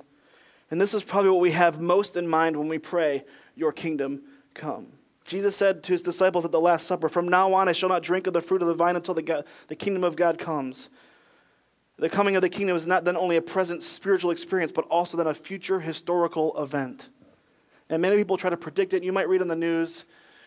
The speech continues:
and this kinda gives a bad name for believers, but, like, people projecting, and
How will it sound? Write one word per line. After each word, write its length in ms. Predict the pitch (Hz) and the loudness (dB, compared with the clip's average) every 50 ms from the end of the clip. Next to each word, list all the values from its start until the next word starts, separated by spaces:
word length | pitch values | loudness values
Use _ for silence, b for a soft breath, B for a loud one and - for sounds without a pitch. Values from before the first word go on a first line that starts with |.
| b b | b b
and 60 | - | -8
this 100 | 175 165 | -8 -6
kinda 200 | - - 190 180 | -4 -2 -2 0
gives 200 | 170 170 175 156 | 0 0 0 0
a 60 | 170 160 | 0 0
bad 220 | 147 165 165 160 | 2 0 0 0
name 220 | 160 165 165 165 | 0 0 -2 -2
for 300 | 156 160 160 160 160 160 - - | -2 -2 -2 -2 -2 -4 -6 -10
believers, 380 | 170 160 160 160 160 160 151 | -8 -6 -6 -4 -4 -6 -6
but, 100 | 156 151 | -4 -4
like, 140 | 143 147 143 | -4 -4 -6
people 180 | - 170 156 - | -8 -10 -10 -10
projecting, 560 | - 160 143 156 156 151 151 156 151 156 151 | -10 -6 -2 -2 -2 -2 -2 -2 -4 -2 -2
and 160 | 147 151 147 | -4 -6 -8